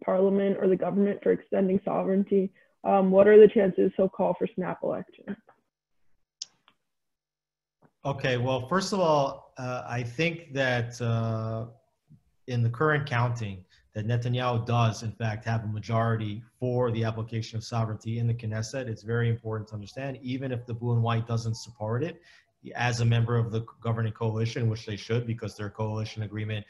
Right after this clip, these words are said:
Speaker 2: basically commits them to supporting that. Uh, but even without them, it does seem that there is a,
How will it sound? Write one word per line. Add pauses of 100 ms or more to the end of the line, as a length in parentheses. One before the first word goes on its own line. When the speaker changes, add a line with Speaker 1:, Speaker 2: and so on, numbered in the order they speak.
(320)
Speaker 2:
basically (280)
commits
them
to
supporting
that. (300)
Uh,
but
even
without
them,
it
does
seem
that
there
is
a,